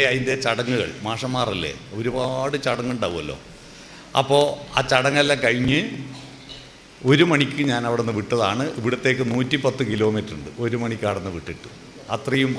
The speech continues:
അതിവേഗതയിൽ ഓടിച്ച് വന്ന് ഇവിടെ എന്ന് ഏതെങ്കിലും സമയത്തൊന്ന് എത്താം എന്ന് പറഞ്ഞാണ്. നിങ്ങൾ രാവിലെയേ ഇവിടെ പരിപാടികളൊക്കെ തുടങ്ങി. ഏതാണ്ട് ഇവിടുന്ന് പിരിഞ്ഞു പോകാൻ സമയമായി അല്ലേ? അതുകൊണ്ട് ഞാൻ ദീർഘനേരം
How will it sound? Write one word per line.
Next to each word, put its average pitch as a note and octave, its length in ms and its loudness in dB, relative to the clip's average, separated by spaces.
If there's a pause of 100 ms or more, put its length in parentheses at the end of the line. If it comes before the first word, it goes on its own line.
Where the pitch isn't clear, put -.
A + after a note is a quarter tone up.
(100)
അതിവേഗതയിൽ B2+ 760 4 (140)
ഓടിച്ച് B2 380 0
വന്ന് G#2+ 220 -2 (540)
ഇവിടെ B2+ 260 4
എന്ന് B2 160 2 (140)
ഏതെങ്കിലും C3 360 0
സമയത്തൊന്ന് B2+ 500 2
എത്താം C#3+ 300 2 (100)
എന്ന് B2+ 180 2
പറഞ്ഞാണ്. G#2+ 480 0
നിങ്ങൾ A2+ 180 2 (120)
രാവിലെയേ B2 540 2
ഇവിടെ A2+ 240 4 (640)
പരിപാടികളൊക്കെ A#2+ 680 4 (100)
തുടങ്ങി. A2 340 4 (1400)
ഏതാണ്ട് C#3 380 4 (360)
ഇവിടുന്ന് C3 380 2 (720)
പിരിഞ്ഞു C#3+ 320 4
പോകാൻ C#3+ 420 6 (160)
സമയമായി G#2 500 0
അല്ലേ? E2+ 160 0 (220)
അതുകൊണ്ട് A#2+ 340 -2
ഞാൻ B2+ 100 4 (120)
ദീർഘനേരം C3 640 0